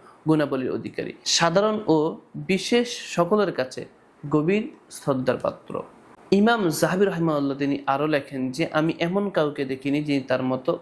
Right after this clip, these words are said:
গ্রন্থ রচনা করেছেন।" সিয়ার আলামিন নুবালার একুশ খণ্ডে তিনশত ছেষট্টি নম্বর পৃষ্ঠায় এ বিষয়ে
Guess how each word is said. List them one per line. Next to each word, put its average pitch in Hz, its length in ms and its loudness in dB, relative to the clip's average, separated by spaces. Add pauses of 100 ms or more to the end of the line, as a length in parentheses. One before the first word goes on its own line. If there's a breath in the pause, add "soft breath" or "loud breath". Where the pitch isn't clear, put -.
গ্রন্থ 127 360 -4
রচনা 120 320 -4
করেছেন।" - 440 -6 (280)
সিয়ার 214 420 2
আলামিন 185 420 2
নুবালার 139 500 2
একুশ 147 380 -2
খণ্ডে 143 560 -2 (120)
তিনশত 151 440 -2
ছেষট্টি 170 480 -2
নম্বর 127 360 0
পৃষ্ঠায় 175 480 0
এ 139 100 0
বিষয়ে 135 360 0